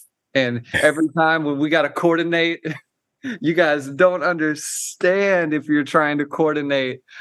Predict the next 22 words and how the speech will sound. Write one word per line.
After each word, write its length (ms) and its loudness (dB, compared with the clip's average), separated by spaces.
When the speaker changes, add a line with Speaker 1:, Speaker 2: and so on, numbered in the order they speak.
Speaker 1:
uh, 360 2
for, 280 -4
with, 260 -2
in 160 -4
the 80 0
different 440 0
time 340 0
zones. 460 -2
'Cause 180 0
I 80 6
remember 240 0
the 180 -4
first 300 2
one, 460 -2
like, 180 2
early 360 4
podcast 640 0
we 100 -2
did 180 0
with 180 -6
Mark 260 0
Clayton, 540 0